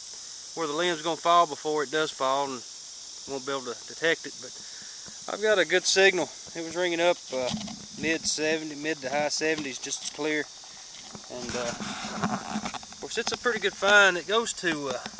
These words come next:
maybe a banjo or something. It's the tensioners on the, uh, I guess it's for the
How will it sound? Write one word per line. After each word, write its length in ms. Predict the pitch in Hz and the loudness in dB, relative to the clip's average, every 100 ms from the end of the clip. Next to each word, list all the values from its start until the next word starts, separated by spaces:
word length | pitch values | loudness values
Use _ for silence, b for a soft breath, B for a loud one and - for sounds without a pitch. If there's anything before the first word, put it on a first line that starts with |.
| - - - - - B B - | -14 -16 -14 -12 -12 B B -8
maybe 220 | 156 180 175 | -2 0 0
a 60 | |
banjo 580 | 131 156 190 190 185 202 | 4 10 10 10 6 6
or 100 | 190 | 4
something. 320 | - 202 190 185 - - - - - - - B B B B B 143 | 4 0 0 -8 -12 -12 -12 -12 -12 -14 -12 B B B B B -8
It's 160 | - | -6
the 80 | 123 | -4
tensioners 680 | - 180 202 156 139 - - - - - - - - - - - - - - - - - - - - - - - - - | 4 6 6 2 2 0 0 -4 -10 -10 -8 -8 -8 -10 -12 -10 -10 -12 -12 -12 -10 -10 -10 -10 -10 -10 -8 -8 -8 -6
on 200 | 139 135 | -6 -6
the, 120 | 123 | -6
uh, 160 | 123 113 - - - - - - - - - B B B - | -6 -6 -8 -8 -6 -6 -6 -6 -6 -6 -6 B B B -2
I 40 | 139 | 2
guess 280 | 143 220 - | 6 6 6
it's 340 | - - - | 2 0 0
for 120 | 143 | -4
the 180 | 127 123 | -4 -4